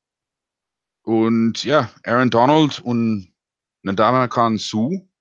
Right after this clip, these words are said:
sind einfach nicht wirklich reingekommen. Die haben nicht gestört, die haben nicht, äh, Sacks bekommen.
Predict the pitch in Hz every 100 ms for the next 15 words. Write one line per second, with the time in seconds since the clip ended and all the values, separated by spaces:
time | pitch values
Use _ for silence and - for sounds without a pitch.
0 | _ _ _ _ - 123 117 - - 117
1 | 127 107 104 110 - - - _ _ _
2 | _ _ _ _ _ _ _ - 113 -
3 | 113 104 127 135 98 90 80 87 101 104
4 | 90 - - 110 160 139 - 90 92 104
5 | 101 92 - - 98 82 67 64 _ _
6 | _ - 139 - - 127 120 117 120 117